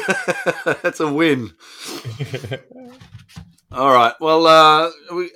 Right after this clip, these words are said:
Speaker 1: I don't think we got too much more to add. We can wrap things up, can't we?
Speaker 2: Yeah.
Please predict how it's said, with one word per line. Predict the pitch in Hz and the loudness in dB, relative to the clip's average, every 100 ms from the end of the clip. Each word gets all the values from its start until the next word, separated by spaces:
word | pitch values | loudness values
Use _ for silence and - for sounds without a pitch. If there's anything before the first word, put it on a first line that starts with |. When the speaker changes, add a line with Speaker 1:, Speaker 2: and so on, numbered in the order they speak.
| 175 | -8
Speaker 1:
I | 202 | -4
don't | 180 | -2
think | 127 | -2
we | 110 | -2
got | 110 | -4
too | 127 | -6
much | 127 - | -10 -10
more | 113 | -10
to | 110 127 | -8 -4
add. | 143 | -4
We | 185 | -4
can | 143 | -6
wrap | 117 98 - | -6 -6 -10
things | 98 98 | -12 -8
up, | 107 - | -8 -8
can't | 127 | -14
we? | 147 143 _ _ _ _ _ _ | -14 -18 _ _ _ _ _ _
Speaker 2:
Yeah. | 131 117 | -10 -10